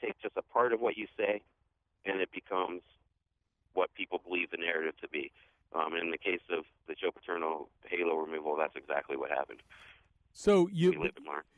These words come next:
Speaker 2: in a way, though, these things start to become a little bit like dominoes. You've got the Jerry Sandusky, uh, do-, domino that knocks into the Joe Paterno domino, that knocks into the domino of the Penn State president, who was also, I think, on the mural.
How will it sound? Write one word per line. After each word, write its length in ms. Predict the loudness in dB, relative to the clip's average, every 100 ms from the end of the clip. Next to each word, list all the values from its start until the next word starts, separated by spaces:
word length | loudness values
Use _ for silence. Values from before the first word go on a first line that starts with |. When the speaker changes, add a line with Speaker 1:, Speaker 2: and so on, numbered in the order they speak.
| 0
Speaker 2:
in 120 | 4
a 20 |
way, 220 | 6 6
though, 180 | 6 2
these 300 | 2 0 0
things 320 | 0 0 -2 -12
start 360 | -18 0 2 2
to 80 | 0
become 580 | -4 -2 0 2 0 -4
a 80 | -2
little 220 | 2 4
bit 120 | 2
like 200 | 0 -2
dominoes. 540 | 2 2 2 0 -4 -4
You've 120 | -2
got 120 | -2
the 80 | -2
Jerry 260 | -2 -2
Sandusky, 680 | -2 0 2 2 0 0 -2 -4 -14 -4
uh, 280 | 4 6 6
do-, 340 | 2 0 0 0
domino 440 | 2 2 4 2 2
that 180 | 2 0
knocks 380 | -2 -2 -2
into 180 | 0 2
the 140 | 2 0
Joe 260 | 2 2
Paterno 540 | 0 -4 0 4 4 2
domino, 640 | 0 0 2 2 2 0 -2 -12 2
that 220 | 2 4
knocks 400 | 2 2 0 2
into 180 | 2 2
the 80 |
domino 640 | 2 2 4 4 4 4 2 -4 -2
of 120 | 0
the 80 | 0
Penn 260 | 2 2 2
State 320 | 2 0 2
president, 500 | 6 6 6 0 0
who 120 | 2
was 180 | 2 4
also, 360 | 4 4 2 -2
I 60 | -4
think, 260 | 0 2
on 140 | 4 4
the 80 | 4
mural. 440 | 6 6 4 2